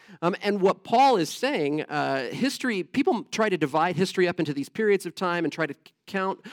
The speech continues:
on Jesus coming back on these particular dates and times, and they make a guess at things that they just don't know.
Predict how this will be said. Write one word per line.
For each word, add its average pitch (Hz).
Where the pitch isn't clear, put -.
on 151
Jesus 180
coming 190
back 175
on 165
these 151
particular 156
dates 175
and 180
times, 185
and 147
they 139
make 185
a 196
guess 226
at -
things 202
that 175
they 170
just 254
don't 202
know. 156